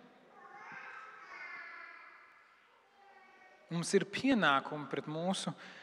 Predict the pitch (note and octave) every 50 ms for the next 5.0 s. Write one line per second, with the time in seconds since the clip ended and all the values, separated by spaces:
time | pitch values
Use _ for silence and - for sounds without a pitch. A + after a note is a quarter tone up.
0 | - - - F#3+ G#3 - F3+ D3 C3 - - C3 B2 C3 C#3 C#3+ C#3+ C#3 - -
1 | - - - - - - - - - - - - - - _ - F3+ E3+ - G3+
2 | G3 A3 A#3+ A3 A3+ - G#3+ A3 A#3 A3 A3 A#3 A3+ - - - G#3 G#3 A3+ C4
3 | A#3+ C4 A3+ G3 F#3+ F3 - - F3 - - B3 C4+ - B3 G#3+ F#3+ - F#3+ F#3
4 | F3+ G#3 A#3+ A#3 - B3 G#3 F#3 F3 E3+ E3 E3+ E3+ - - G#3+ A3+ A#3+ C4+ D4